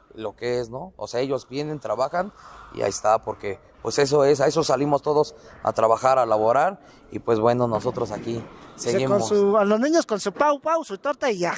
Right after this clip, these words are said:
Speaker 1: Sí, su pau pau, su torta y un pulparindo. <laughs>
Speaker 2: No, pues muchas gracias, mi Humberto, de verdad, muchas felicidades.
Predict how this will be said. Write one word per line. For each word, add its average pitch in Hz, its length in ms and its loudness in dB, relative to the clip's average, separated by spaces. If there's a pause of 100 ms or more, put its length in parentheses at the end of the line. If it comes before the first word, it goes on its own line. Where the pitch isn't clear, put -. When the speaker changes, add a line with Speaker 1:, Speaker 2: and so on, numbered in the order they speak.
Speaker 1:
Sí, 147 320 -4
su - 180 -8
pau - 200 -2
pau, 175 220 -2
su 151 140 -8
torta 170 300 -6
y 131 100 -4
un 139 140 -8
pulparindo. 123 600 -4
<laughs> - 880 -4
Speaker 2:
No, 330 240 0
pues 294 120 -8
muchas 285 220 -2
gracias, 269 340 0
mi 262 260 0
Humberto, 254 340 -4
de 208 80 0
verdad, 196 200 -2
muchas 226 220 -8
felicidades. 190 600 -4